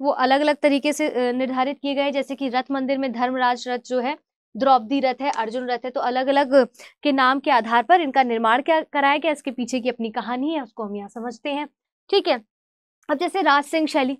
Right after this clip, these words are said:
तीसरी अब शैली के, पल्लव शैली में तीसरे राज शासक पे आते हैं,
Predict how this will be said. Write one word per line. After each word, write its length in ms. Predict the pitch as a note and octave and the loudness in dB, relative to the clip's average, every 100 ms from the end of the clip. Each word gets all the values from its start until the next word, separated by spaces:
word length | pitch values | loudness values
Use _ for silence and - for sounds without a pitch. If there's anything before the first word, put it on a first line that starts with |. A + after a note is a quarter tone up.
| _ | _
तीसरी 340 | C#4 B3+ - C#4 | 0 2 2 0
अब 80 | |
शैली 300 | C4+ C4 B3+ | 0 -2 -2
के, 180 | C4 C4+ | -2 -4
पल्लव 260 | A3+ B3+ B3+ | -4 -4 -4
शैली 300 | C4+ B3+ B3+ | -4 -4 -4
में 160 | B3+ | -4
तीसरे 300 | B3 B3+ B3+ | -4 -4 -2
राज 140 | B3+ B3 | -2 -2
शासक 340 | C4 A#3 C4 - | -2 -4 -6 -10
पे 60 | |
आते 240 | B3+ A3 A#3+ | -8 -8 -8
हैं, 200 | B3+ | -8